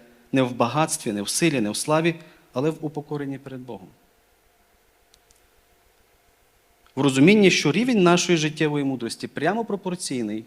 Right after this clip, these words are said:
нашій близькості до Бога. Отже, де починається наша мудрість?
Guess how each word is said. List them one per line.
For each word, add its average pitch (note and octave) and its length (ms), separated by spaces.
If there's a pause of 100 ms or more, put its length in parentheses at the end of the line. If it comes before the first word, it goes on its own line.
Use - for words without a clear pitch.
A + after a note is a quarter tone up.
нашій B2+ 420
близькості A#2 760 (460)
до G#2+ 140
Бога. F#2+ 320 (1700)
Отже, G3 360 (1900)
де E3+ 180
починається D#3+ 640
наша B2 260
мудрість? F#2+ 540